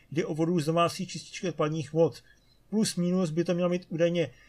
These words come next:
šestnáct až třicet procent dusíku, třicet šest procent fosforu a deset až sedmnáct procent dásíku, jo, samozřejmě před naředěním, což se děje samo před čerpadlem. S řízkováním a podobnými úpravami si moc nerozumím.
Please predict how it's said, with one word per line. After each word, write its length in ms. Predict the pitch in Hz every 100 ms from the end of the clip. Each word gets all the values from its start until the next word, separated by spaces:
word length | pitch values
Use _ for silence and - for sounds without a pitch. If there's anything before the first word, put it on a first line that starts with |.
| -
šestnáct 540 | - 147 - 185 180 -
až 100 | -
třicet 260 | 175 196
procent 300 | 196 - 151
dusíku, 640 | 120 127 180 175 175 190 185 - - -
třicet 280 | 190 185 190
šest 140 | 196
procent 320 | 202 185 165
fosforu 640 | 120 160 - 175 170 185 180 - -
a 40 | 143
deset 260 | 143 185
až 120 | 175
sedmnáct 360 | - 170 175 175
procent 300 | 175 - 175
dásíku, 600 | 165 165 - 180 - 113
jo, 120 | 131
samozřejmě 440 | - 156 143 156 147 -
před 240 | - 175
naředěním, 580 | 151 151 175 151 123 113
což 180 | - 120
se 120 | 156
děje 300 | 139 151 151 - - -
samo 420 | - 156 151 139
před 240 | - - -
čerpadlem. 560 | 165 151 160 135 95 - - - - _ - _ _ _ _ 160
S 80 |
řízkováním 800 | 127 185 - 233 208 185 175 180 196
a 80 |
podobnými 360 | - 175 185 180
úpravami 560 | 180 202 214 175 147 151
si 120 | 180
moc 240 | 180 180
nerozumím. 560 | 160 180 143 120 104